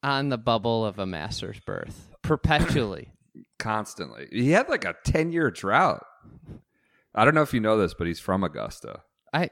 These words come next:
Speaker 1: I hadn't heard
Speaker 2: Little
Speaker 1: that
Speaker 2: known.
Speaker 1: before.
Speaker 2: <laughs>
Speaker 1: Who's Victor Perez?
Speaker 2: He was in the playoff. Wasn't he just in the playoff in Turkey?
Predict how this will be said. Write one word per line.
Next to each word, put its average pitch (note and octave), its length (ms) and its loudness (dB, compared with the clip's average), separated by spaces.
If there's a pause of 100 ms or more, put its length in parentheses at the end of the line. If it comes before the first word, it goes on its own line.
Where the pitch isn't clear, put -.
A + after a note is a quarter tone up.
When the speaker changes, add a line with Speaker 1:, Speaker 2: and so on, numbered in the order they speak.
(140)
Speaker 1:
I D3 100 -4
hadn't F3 340 -2
heard C#3 220 0
Speaker 2:
Little A2+ 160 2
Speaker 1:
that A2 80 0
Speaker 2:
known. G#2 200 2
Speaker 1:
before. G#2 420 0
Speaker 2:
<laughs> - 1500 -10
Speaker 1:
Who's D#4+ 240 2
Victor A3 460 4
Perez? D#3+ 720 2 (640)
Speaker 2:
He D#3 180 -2
was A3+ 300 -4
in F#3+ 180 0
the G3+ 80 0
playoff. C#4 540 2
Wasn't F#3 220 0
he G#3+ 60 -2
just G#3 240 -8
in G3 80 -8
the F#3 60 -4
playoff F#3+ 420 -4
in F3 80 -6
Turkey? A#3 520 -6